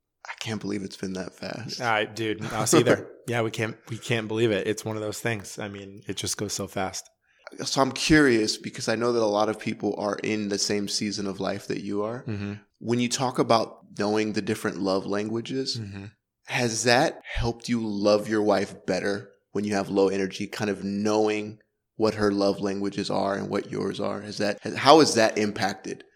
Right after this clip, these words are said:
Speaker 2: Yeah, this is kind of a rabbit trail. I hope she's listening to this episode 'cause
Speaker 1: <laughs>
Speaker 2: she'll just be chuckling. I think the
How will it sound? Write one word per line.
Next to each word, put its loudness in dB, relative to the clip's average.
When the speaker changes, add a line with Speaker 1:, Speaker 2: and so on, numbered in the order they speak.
Speaker 2:
Yeah, 8
this 4
is 2
kind 0
of 2
a 4
rabbit 2
trail. 0
I 0
hope -2
she's -2
listening -4
to -8
this -6
episode -2
'cause -2
Speaker 1:
<laughs> -2
Speaker 2:
she'll 0
just -4
be -4
chuckling. -4
I 0
think 0
the -2